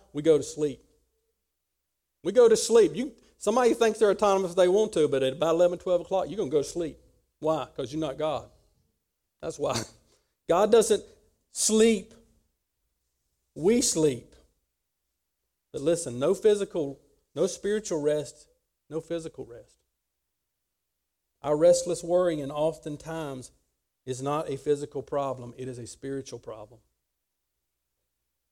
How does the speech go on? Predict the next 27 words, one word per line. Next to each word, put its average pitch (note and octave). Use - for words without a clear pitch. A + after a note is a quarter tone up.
But D3
yet, E3
understand E3
what F#3
I'm E3+
saying F#3
this B2
morning. A#2
I -
want -
you D3
to D#3+
hear F#3
me. C3
Resting G3
is E3+
not F3
inactivity. D#3+
For E3
on A3
the G#3+
Sabbath G3+
day, A2+
on G#3
the F#3+
Lord's G#3
day, D3+